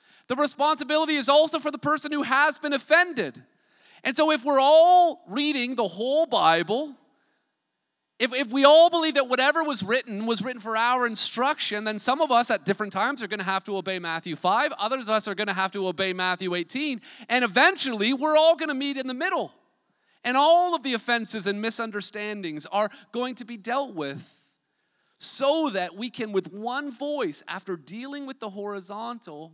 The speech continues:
we can worship in the, in the vertical. We worship the Lord harmoniously to bring glory to God.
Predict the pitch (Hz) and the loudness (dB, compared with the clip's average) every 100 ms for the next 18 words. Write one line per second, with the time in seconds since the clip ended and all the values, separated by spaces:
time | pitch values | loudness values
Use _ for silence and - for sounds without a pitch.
0 | 170 156 185 226 233 208 180 165 185 214 | _ -18 -14 -12 -12 -12 -14 -10 -10 -10
1 | - 151 _ _ 160 160 160 135 131 131 | -12 -16 _ _ -14 -12 -14 -14 -14 -16
2 | _ _ _ _ _ 147 143 135 127 127 | _ _ _ _ _ -12 -12 -12 -14 -14
3 | 127 - 120 120 _ _ _ _ _ 135 | -14 -18 -20 -20 _ _ _ _ _ -10
4 | 143 185 180 147 143 143 143 131 123 _ | -8 -6 -8 -14 -12 -8 -8 -10 -14 _
5 | _ _ _ - 127 131 131 131 110 110 | _ _ _ -18 -14 -12 -10 -12 -14 -16
6 | - - - _ _ _ _ _ _ _ | -16 -20 -20 _ _ _ _ _ _ _
7 | _ _ _ _ - 127 135 135 131 131 | _ _ _ _ -20 -16 -16 -14 -12 -10
8 | 123 - - 110 117 110 | -12 -16 -20 -20 -20 -20